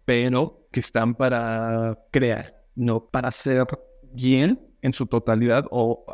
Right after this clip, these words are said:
hacer mal. Ellos lo que quieren es crear a partir también de la destrucción, ¿no? Y también dentro de eso,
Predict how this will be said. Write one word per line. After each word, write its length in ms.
hacer 460
mal. 260
Ellos 340
lo 120
que 120
quieren 360
es 320
crear 520
a 140
partir 320
también 340
de 80
la 160
destrucción, 800
¿no? 200
Y 80
también 420
dentro 300
de 240
eso, 360